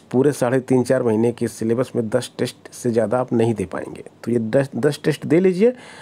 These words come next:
और इसके बाद आप देखेंगे कि आपका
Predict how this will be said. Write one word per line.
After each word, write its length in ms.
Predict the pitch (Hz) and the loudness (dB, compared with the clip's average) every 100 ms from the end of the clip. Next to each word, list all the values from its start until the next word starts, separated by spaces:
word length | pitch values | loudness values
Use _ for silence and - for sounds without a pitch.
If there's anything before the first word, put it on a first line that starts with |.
| - - - | -20 -12 0
और 400 | 117 117 117 - - | 2 4 2 -2 -6
इसके 240 | 113 139 | 0 2
बाद 200 | 127 120 | 2 2
आप 220 | 123 - | -2 -4
देखेंगे 540 | 123 123 151 175 185 175 | -4 0 2 4 2 2
कि 140 | 165 | 2
आपका 240 | 147 - | 2 2